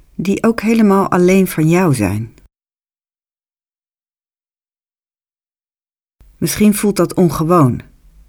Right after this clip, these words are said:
De meeste ritten die je maakt zijn ergens heen,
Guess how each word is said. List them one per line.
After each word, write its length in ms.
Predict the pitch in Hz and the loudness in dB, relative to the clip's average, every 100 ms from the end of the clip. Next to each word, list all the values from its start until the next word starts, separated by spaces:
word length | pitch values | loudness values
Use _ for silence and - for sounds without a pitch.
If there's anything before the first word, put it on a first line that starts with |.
| - _ _ _ | -20 _ _ _
De 100 | 151 | -2
meeste 360 | 151 165 170 160 | 2 2 2 0
ritten 320 | 143 175 165 | 0 0 2
die 120 | 143 | 4
je 80 | 139 | 4
maakt 440 | 139 156 180 - | 4 4 0 -4
zijn 240 | - 151 147 | -2 -2 0
ergens 380 | 160 147 147 | -2 0 -2
heen, 380 | 143 143 160 196 | 2 2 2 0